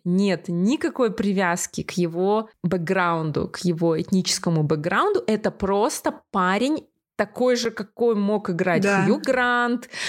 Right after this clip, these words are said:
Speaker 1: Джуд Лоу, и вот теперь Генри Голдинг, и никак не показывают его бэкграунд, что он там какой-то богатый азиат, или нерд, или компьютерный фрик, и все такое.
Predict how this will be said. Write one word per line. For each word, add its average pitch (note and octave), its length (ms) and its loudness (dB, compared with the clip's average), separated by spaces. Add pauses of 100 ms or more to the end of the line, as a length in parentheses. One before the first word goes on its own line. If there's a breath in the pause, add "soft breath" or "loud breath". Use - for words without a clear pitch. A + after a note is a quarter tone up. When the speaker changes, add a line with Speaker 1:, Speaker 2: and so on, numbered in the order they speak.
(180 loud breath)
Speaker 1:
Джуд G#3 400 0
Лоу, B3 580 2
и G3 160 -4
вот F3+ 200 -2
теперь A#3 460 0
Генри F#3 420 0
Голдинг, B3+ 560 0
и - 140 -4
никак F#3+ 760 2
не F#3 80 2
показывают F#3+ 840 -2
его F3 380 2
бэкграунд, E3+ 440 0
что - 200 -4
он D#3 120 0
там D#3+ 140 -4
какой-то D#3 340 -2
богатый D#3+ 440 0
азиат, E3+ 480 0
или F3 160 2
нерд, G#3+ 420 0
или D#3+ 160 0
компьютерный D#3+ 600 0
фрик, F#3+ 280 -4
и - 40 -2
все - 180 -2
такое. D3+ 460 -2